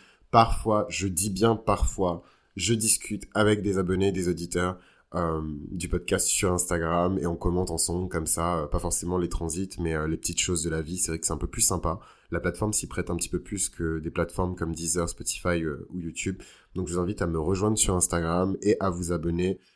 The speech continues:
euh, pour pouvoir faire partie, euh, de la danse. Il y a également Patreon qui est disponible, donc n'hésitez pas à vous abonner au Patreon. Et, euh, ben, je vous embrasse et je vous dis, euh, au prochain épisode.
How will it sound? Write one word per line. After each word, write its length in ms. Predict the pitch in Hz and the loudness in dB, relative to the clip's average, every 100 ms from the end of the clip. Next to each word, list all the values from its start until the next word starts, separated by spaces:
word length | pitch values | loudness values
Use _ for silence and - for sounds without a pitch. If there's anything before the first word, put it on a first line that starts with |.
| _ - | _ -8
euh, 240 | 82 73 | -4 -4
pour 180 | 65 - | -6 -8
pouvoir 360 | - - 90 92 | -6 -2 0 0
faire 180 | - 87 | -2 -2
partie, 460 | 82 - - 98 - | -4 -4 -4 -4 -4
euh, 120 | 90 | -4
de 140 | 78 95 | 0 2
la 140 | 87 | 2
danse. 240 | 82 80 | 0 -2
Il 20 | 85 | -4
y 40 | |
a 20 | |
également 240 | 82 82 80 | -2 -4 -2
Patreon 500 | 107 101 107 101 104 | 0 0 0 -4 -4
qui 160 | - | -6
est 40 | 87 | -6
disponible, 520 | 87 - 87 98 95 | -6 -4 -2 -2 -4
donc 240 | 85 - | -6 -4
n'hésitez 320 | 85 78 - | -6 -6 -6
pas 140 | - 92 | -2 -2
à 40 | |
vous 200 | 90 82 | -2 -2
abonner 240 | 85 85 90 | -2 0 -2
au 80 | |
Patreon. 480 | 87 85 - 82 87 - - - - - | -2 -4 -4 -4 -6 -8 -18 -20 -20 -4
Et, 320 | 90 92 107 - | 2 2 2 0
euh, 400 | 85 82 80 76 | -2 -2 -2 -2
ben, 160 | 78 80 | -2 -2
je 80 | |
vous 140 | 90 107 | 0 0
embrasse 440 | 90 85 95 113 | 2 2 2 2
et 60 | 87 | -2
je 100 | 76 | -4
vous 80 | 78 | -6
dis, 320 | 78 87 98 | -4 -2 0
euh, 160 | 76 71 - - | 0 -4 -12 -6
au 100 | 90 | 4
prochain 360 | - 104 - 113 | 4 6 4 2
épisode. 500 | 101 - - 60 | 0 0 0 0